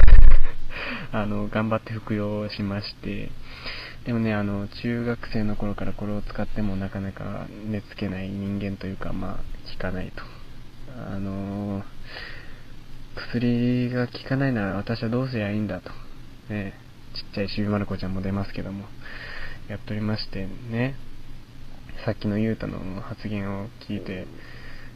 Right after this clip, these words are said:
まあ、それはもちろん羨ましいし、いいなと思いますけどもね。なんか、うーん、なんか心がちょっとやめやすいな、いや、もう、やめやめやめやということで。あの、こういう時は、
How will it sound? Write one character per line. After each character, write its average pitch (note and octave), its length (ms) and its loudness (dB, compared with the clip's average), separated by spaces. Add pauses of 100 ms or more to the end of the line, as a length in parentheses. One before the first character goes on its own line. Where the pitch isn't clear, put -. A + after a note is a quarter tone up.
(180)
ま G#2 220 -10
あ、 G#2 40 -16
そ - 140 -16
れ A2 100 -6
は A2 200 -4
も A2 140 -6
ち B2 120 -10
ろ A#2 120 -4
ん G#2+ 100 -4
羨 A2 120 -4
ま A2 140 -4
し A2+ 180 -10
い A2 40 -10
し、 A2 180 -12
い A2 40 -6
い A2 40 -6
な A2 200 -6
と G2+ 120 -14
思 G#2+ 200 -6
い A#2 80 -6
ま A#2 180 -6
す - 120 -16
け G#2+ 100 -12
ど G#2+ 100 -10
も G2+ 120 -10
ね。 G#2+ 260 -6
な G2+ 160 -10
ん G2+ 60 -12
か、 G2+ 200 -10
う - 20 -10
ー - 0 -
ん、 G#2+ 580 -12
な A2 100 -12
ん A2 80 -12
か - 100 -16 (100)
心 A2+ 400 -10
が G#2+ 140 -8
ち - 20 -14
ょ - 40 -14
っ - 200 -14
と A2 80 -10
や G#2+ 220 -10
め A#2+ 320 -10
や A#2+ 60 -10
す - 140 -14
い A#2+ 40 -8
な、 B2+ 320 -6
い C#3 40 -6
や、 B2 100 -6
も C3 260 -6
う、 A#2+ 60 -6
や A#2+ 80 -6
め C#3 220 -8
や B2+ 200 -6
め C#3+ 280 -4
や A#2+ 40 -6
め D#3+ 240 -8
や B2+ 120 -6
と A2 100 -8
い A2 140 -6
う G#2+ 120 -8
こ A#2+ 160 -12
と C3+ 140 -10
で。 B2 160 -12 (960)
あ B2 60 -6
の、 B2 160 -4
こ D#3+ 160 -8
う - 20 -2
い D3+ 40 -2
う - 20 -6
時 D3+ 240 -6
は、 G#2+ 240 -4